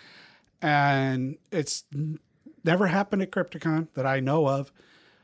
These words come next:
but I've been, you know, in, in a crowd, in an audience when, um, a filmmaker runs into a rough screening.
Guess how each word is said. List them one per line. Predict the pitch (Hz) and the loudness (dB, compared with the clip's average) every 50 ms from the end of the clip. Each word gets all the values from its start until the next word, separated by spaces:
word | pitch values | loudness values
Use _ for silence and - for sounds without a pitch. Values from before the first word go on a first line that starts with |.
| _ _ _ _ | _ _ _ _
but | 151 135 127 - - | -10 -8 -8 -6 0
I've | 156 175 214 240 196 - | 2 2 2 2 2 2
been, | 185 190 202 202 202 185 - - - - - - - _ _ _ - | 4 4 6 6 4 2 0 -2 -8 -20 -20 -20 -20 _ _ _ -6
you | 214 175 165 | 0 2 4
know, | 165 156 170 170 165 | 4 4 4 4 4
in, | 170 165 147 | 4 4 2
in | 151 170 | 2 2
a | 180 170 | 2 0
crowd, | - - 196 190 190 175 160 156 160 156 160 - | 0 2 2 4 6 6 4 4 2 0 -2 -6
in | - 156 170 | -4 -2 0
an | 160 | 2
audience | 160 160 160 156 151 147 143 135 131 - - | 4 4 4 4 4 4 2 0 -2 -2 -4
when, | 143 135 135 135 131 131 131 | -2 0 2 2 2 0 0
um, | 131 135 131 131 127 127 127 127 120 - _ _ _ _ _ _ _ _ _ _ _ - | -2 -4 -4 -2 -2 -2 -2 -4 -6 -10 _ _ _ _ _ _ _ _ _ _ _ -10
a | 170 | -8
filmmaker | - - 208 190 190 185 175 - 190 170 165 156 156 143 | -2 0 2 4 4 2 2 0 2 4 4 4 4 4
runs | 131 147 160 156 147 | 4 4 4 4 4
into | 160 151 135 - 165 | 2 2 0 0 -2
a | 139 | -2
rough | 127 123 131 123 - | 0 0 0 -2 -2
screening. | - - - 123 110 104 98 104 - | -6 -8 -10 -10 -10 -10 -12 -16 -20